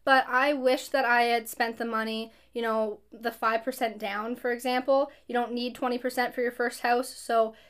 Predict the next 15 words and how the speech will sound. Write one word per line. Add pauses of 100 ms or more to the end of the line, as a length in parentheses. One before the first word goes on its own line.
(120)
you
know,
to
buy
a
house
immediately, (260)
whether
it
was
in
my
area
or
not.